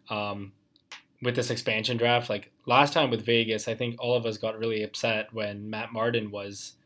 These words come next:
was protected, and there was a lot of different, kind of pretty much similar to what's happening right now, and, you know, across the league.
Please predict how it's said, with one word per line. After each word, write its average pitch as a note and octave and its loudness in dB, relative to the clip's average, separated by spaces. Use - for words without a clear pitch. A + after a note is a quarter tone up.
was F#2 -8
protected, C#3 2
and G#2+ -2
there G2+ -8
was G2+ -10
a G#2+ -6
lot G#2+ -4
of G2+ -12
different, G#2 -12
kind E3+ 6
of - 2
pretty C#3 -2
much B2 -2
similar A#2+ 0
to A2+ -2
what's A2 -2
happening A2 -4
right G2+ -8
now, G#2+ -6
and, A2+ 0
you C3 -2
know, A2+ 0
across B2 2
the G#2+ -6
league. G#2+ -4